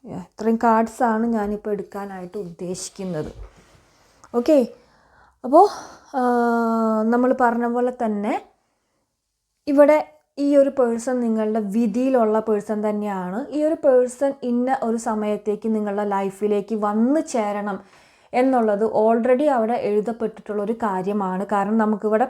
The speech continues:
പക്ക നമ്മളുടെ റീഡിംഗ് എന്തായിരുന്നു, ഈ ഒരു ലൈഫിൽ, <coughs> സോറി, ഈ ഒരു പേഴ്സൺ നിങ്ങളുടെ വിധിയിലുള്ളതായിരുന്നു എന്നാണ്, ആ, കറക്റ്റായിട്ട് തന്നെ നമുക്കിവിടെ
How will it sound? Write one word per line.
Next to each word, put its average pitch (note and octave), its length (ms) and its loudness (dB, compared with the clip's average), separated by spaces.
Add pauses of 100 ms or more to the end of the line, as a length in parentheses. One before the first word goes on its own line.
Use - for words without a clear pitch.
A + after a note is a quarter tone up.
പക്ക A#3 260 0
നമ്മളുടെ A3+ 520 4
റീഡിംഗ് A#3+ 380 0
എന്തായിരുന്നു, A#3+ 420 2
ഈ A3+ 160 2
ഒരു A#3+ 220 2 (440)
ലൈഫിൽ, A#3+ 580 2 (760)
<coughs> - 2000 0
സോറി, A#3+ 320 0 (880)
ഈ A#3 100 0
ഒരു B3 380 4 (220)
പേഴ്സൺ G#3+ 420 -2
നിങ്ങളുടെ F#3+ 320 -6
വിധിയിലുള്ളതായിരുന്നു F#3+ 1040 0
എന്നാണ്, G3 380 -2 (760)
ആ, G3+ 200 -2
കറക്റ്റായിട്ട് B3+ 600 4
തന്നെ B3 160 2
നമുക്കിവിടെ A3+ 600 2